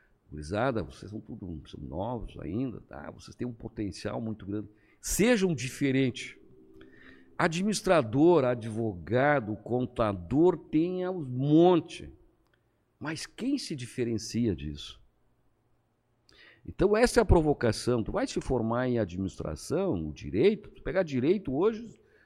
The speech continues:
são trinta, quarenta áreas, né, dentro do direito que você pode atuar.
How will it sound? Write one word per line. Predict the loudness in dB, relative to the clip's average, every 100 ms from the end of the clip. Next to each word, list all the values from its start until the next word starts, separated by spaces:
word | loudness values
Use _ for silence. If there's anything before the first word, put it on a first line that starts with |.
| _
são | -12 -12
trinta, | 0 0 2 0 0 -2 -4
quarenta | 0 4 4 4 0
áreas, | 2 4 4 2 0
né, | -2 -2 0
dentro | -2 -4
do | -8
direito | -4 0 -2
que | -4
você | -12 -12
pode | -6 -4 -4
atuar. | -6 -4 -4 -6